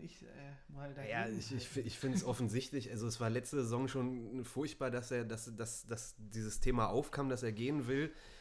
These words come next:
Speaker 2: weil jeder wusste, dass er öfter verletzt ist und dass er immer
Speaker 1: Ja.
Speaker 2: wieder sich von Verletzungen erst zurückkämpfen muss und dann so ein, so ein Spruch, äh, dass er Hertha verlassen will, weil er mehr spielen will,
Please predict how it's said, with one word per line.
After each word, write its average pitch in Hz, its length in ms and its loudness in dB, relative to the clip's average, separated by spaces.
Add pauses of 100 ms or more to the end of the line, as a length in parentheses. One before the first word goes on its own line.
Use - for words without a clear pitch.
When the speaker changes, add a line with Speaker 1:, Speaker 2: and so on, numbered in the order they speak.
(140)
Speaker 2:
weil 113 120 2
jeder 127 240 4
wusste, 147 280 0
dass 123 180 0
er 120 140 0
öfter 127 280 0
verletzt 123 460 -2
ist 139 160 -6
und 123 100 -2
dass 117 160 0
er 117 120 0
immer 135 180 4
Speaker 1:
Ja. 113 80 2
Speaker 2:
wieder 127 180 2
sich 117 180 0
von 120 140 0
Verletzungen 120 460 -2
erst 113 180 -4
zurückkämpfen 113 560 0
muss 120 240 -2 (340)
und 120 120 0
dann 127 240 2
so 117 180 0
ein, 131 180 0
so 123 100 0
ein 120 100 -2
Spruch, 127 320 -4
äh, 117 180 -2
dass 113 180 -2
er 113 80 0
Hertha 120 280 0
verlassen 117 420 -2
will, 123 140 0
weil 113 100 2
er 113 80 2
mehr 110 160 0
spielen 127 420 0
will, 127 200 0